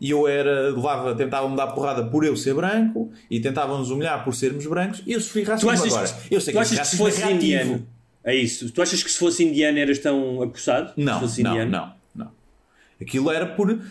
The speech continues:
Speaker 1: quase
Speaker 2: tu eras a estátua do Padre António Vieira.
Speaker 1: Eu era a estátua do Padre António Vieira. Isto no in-, no início, porque
Speaker 2: É.
Speaker 1: chegávamos ao fim do ano a darmos todos bem na turma.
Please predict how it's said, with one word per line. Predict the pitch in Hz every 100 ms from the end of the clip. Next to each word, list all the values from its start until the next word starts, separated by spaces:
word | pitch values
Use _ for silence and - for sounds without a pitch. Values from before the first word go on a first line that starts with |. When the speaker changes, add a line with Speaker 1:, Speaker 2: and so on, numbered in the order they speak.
| - - _ _ _ _ _ _ -
Speaker 1:
quase | 180 220
Speaker 2:
tu | 214
eras | 220 -
a |
estátua | - 226 240 233
do | 220
Padre | 294 220 226
António | 214 220
Vieira. | 208 180 147 143 -
Speaker 1:
Eu | 110 95
era | 110
a |
estátua | 113 131 143
do | 156
Padre | 165 175
António | 175 185 208
Vieira. | 220 220 202 220 -
Isto | 185 165 202
no | 202 220
in-, | 240 220
no | 240
início, | 262 277 269 - 220
porque | 160 117 - 127
Speaker 2:
É. |
Speaker 1:
chegávamos | 107 107 113
ao | 113
fim | 147
do | 160
ano | 175
a |
darmos | 180 185 185
todos | 196 185
bem | 175 190 196
na |
turma. | 208 202 208 175 101